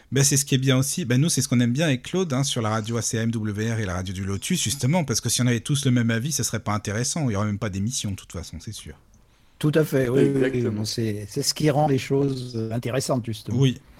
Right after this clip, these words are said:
Speaker 1: Voilà, Fadi, ben,
Speaker 3: Ouais,
Speaker 1: on t'écoute.
Speaker 3: et, euh, alors, une précision avant qu'on commence. Bon,
Speaker 1: Oui.
Speaker 3: les questions sont bien entendu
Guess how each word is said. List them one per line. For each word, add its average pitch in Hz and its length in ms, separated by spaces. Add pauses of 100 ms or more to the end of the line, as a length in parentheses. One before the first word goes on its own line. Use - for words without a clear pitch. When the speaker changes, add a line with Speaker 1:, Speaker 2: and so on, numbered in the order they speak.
(1500)
Speaker 1:
Voilà, 147 280
Fadi, 160 360
ben, 120 180
Speaker 3:
Ouais, 139 180
Speaker 1:
on 139 60
t'écoute. 127 240
Speaker 3:
et, 123 60
euh, 117 320
alors, 120 240
une 139 100
précision 180 520
avant 139 180
qu'on 127 160
commence. 139 500
Bon, 123 160
Speaker 1:
Oui. 135 140
Speaker 3:
les 143 60
questions 160 340
sont 131 160
bien 120 160
entendu 120 580